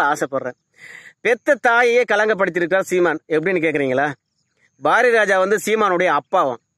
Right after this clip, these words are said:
என்னய்யா, பெத்தவனை அப்பான்னு சொல்றான், மத்தவனை அப்பான்னு சொன்னா அது என்ன கேவலமான வார்த்தை? ஆ? உலகத்துல இருக்கின்ற எல்லா பேரையும் நீ தமிழனை உறவுக்காரனா நினைக்கலாம், சொந்தக்காரனா நினைக்கலாம், ஆனா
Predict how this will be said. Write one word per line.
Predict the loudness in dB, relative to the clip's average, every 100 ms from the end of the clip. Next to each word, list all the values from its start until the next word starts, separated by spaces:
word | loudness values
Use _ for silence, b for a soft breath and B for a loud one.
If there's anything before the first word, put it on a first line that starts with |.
| _ _ _ -6
என்னய்யா, | -2 0 -2 B B B B -2
பெத்தவனை | 0 2 2 4 2
அப்பான்னு | 2 0 2
சொல்றான், | 0 0 0 -2
மத்தவனை | 0 0 0
அப்பான்னு | 0 0 -2 0
சொன்னா | 0 0 0
அது | 0 0
என்ன | 0 -2 -2
கேவலமான | -2 0 0 -2
வார்த்தை? | 0 -2 -4 -10 -14 _ _ _
ஆ? | -8 -8 -10 _ _ _ b b b b 0
உலகத்துல | 2 2 2 0
இருக்கின்ற | 0 0 0 2
எல்லா | 2 2 2
பேரையும் | 2 2 2
நீ | 2 2 2 0
தமிழனை | 0 2 2 2 2
உறவுக்காரனா | 2 4 2 2 0 0 0
நினைக்கலாம், | 0 0 -2 -2 -4
சொந்தக்காரனா | -4 0 0 0 0 0
நினைக்கலாம், | 0 0 -2 -2 -6 _ _ _ _ _
ஆனா | 0 2